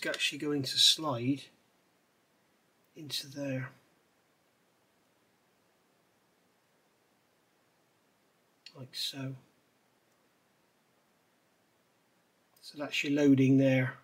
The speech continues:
and then slide that across, and then boom. Right. So let's do this bottom bit next. Um, so I've got this piece here, which is M twenty-four,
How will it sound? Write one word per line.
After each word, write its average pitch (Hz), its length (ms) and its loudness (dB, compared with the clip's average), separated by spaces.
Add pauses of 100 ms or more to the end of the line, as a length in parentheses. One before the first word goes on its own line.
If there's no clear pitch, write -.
(300)
and 139 160 -6
then 135 260 -2 (220)
slide 135 300 -10
that 131 140 -14
across, - 480 -12
and 139 80 -20
then 131 180 -8
boom. 143 300 -6 (1300)
Right. 135 380 -6 (1800)
So 160 420 2 (240)
let's - 140 -2
do 190 160 -2
this 170 140 0
bottom 143 420 -2
bit 143 200 -4
next. - 520 -6 (280)
Um, 151 440 0 (680)
so - 160 -14
I've 139 120 -12
got - 240 2
this 190 200 2
piece 175 340 0
here, 156 280 6
which 139 220 2
is 131 180 -2
M 156 240 0
twenty-four, 131 960 -4